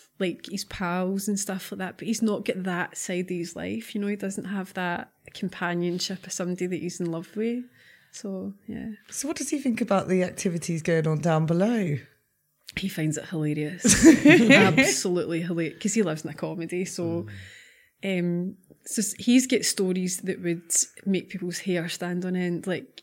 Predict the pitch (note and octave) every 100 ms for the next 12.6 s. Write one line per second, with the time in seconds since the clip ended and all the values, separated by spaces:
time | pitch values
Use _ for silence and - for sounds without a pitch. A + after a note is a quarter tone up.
0 | - A3 G#3 G#3+ G#3 G3+ - - F#3+ G3
1 | G3 A#3 G#3+ F3+ F3+ E3 - F3+ - -
2 | - F3+ D#3+ D#3+ D#3+ D#3+ D#3 D#3 F3 -
3 | - - D#4+ D#4 - - - E3+ E3 E3
4 | - F3+ E3+ F3 F#3 - - - - -
5 | G#3+ G#3 G3+ G3 A3+ A3 A3+ - - -
6 | G#3+ G#3+ A3 G3+ F#3+ F#3+ - E3+ E3+ F3
7 | F#3 E3+ D#3 F3+ E3 D#3+ E3 F3 F3+ F3+
8 | F#3 F#3 - - F3+ F3+ F#3 - - _
9 | - G3 G#3 G3+ - F#3+ F3 - F#3 F3+
10 | F3 F3 F3 F3 F3+ F3 G3 - - F3+
11 | F3 E3+ F3 E3+ E3+ E3+ - - - F3
12 | E3 F#3 F3+ E3+ E3+